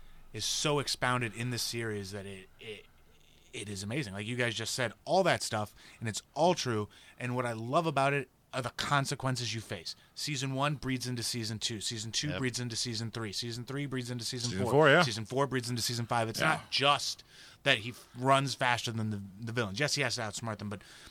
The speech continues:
Speaker 1: the consequences of what he does matters in what comes.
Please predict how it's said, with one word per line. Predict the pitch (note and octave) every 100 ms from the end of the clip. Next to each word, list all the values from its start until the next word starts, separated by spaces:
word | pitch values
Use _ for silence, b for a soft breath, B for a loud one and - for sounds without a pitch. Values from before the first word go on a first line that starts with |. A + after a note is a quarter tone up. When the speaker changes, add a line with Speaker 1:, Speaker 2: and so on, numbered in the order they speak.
| B B -
Speaker 1:
the | A2
consequences | - D3 D#3+ E3 D#3 D3 C#3
of | F#2
what | C3+ -
he | - C#3+
does | A2+ B2 A#2 A2 - b b
matters | G#2 B2+ B2 G#2+ G2 - _
in | C#3+ B2+ B2 A2
what | A#2 -
comes. | - B2 F#2+ D#2 D#2+ -